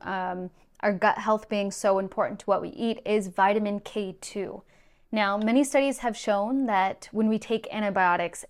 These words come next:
it almost completely destroys and disrupts our gut microbiome,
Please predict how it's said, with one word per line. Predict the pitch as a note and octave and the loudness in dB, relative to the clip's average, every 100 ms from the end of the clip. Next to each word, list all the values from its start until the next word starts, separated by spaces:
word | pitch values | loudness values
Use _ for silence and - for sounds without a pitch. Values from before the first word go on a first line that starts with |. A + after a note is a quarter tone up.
| - | -10
it | G3+ | -8
almost | - B3 C#4 C4+ | -2 2 2 0
completely | - G#3+ F#3+ - A#3+ C4 C#4+ D4 - A#3 | -8 -8 -8 -8 -2 2 4 2 0 -2
destroys | G#3+ G3 - G#3 F#3+ F3+ F3+ F3+ | -2 -4 -4 2 2 4 0 -4
and | E3+ | -6
disrupts | F3+ - G3 F#3 - | -8 -2 0 0 -4
our | - F3 E3+ | -6 -6 -4
gut | F3+ F#3 - - | -2 -2 -2 -8
microbiome, | G3 F3+ F3+ F#3 E3+ D3 D#3 | -6 -4 -2 0 -2 -4 -8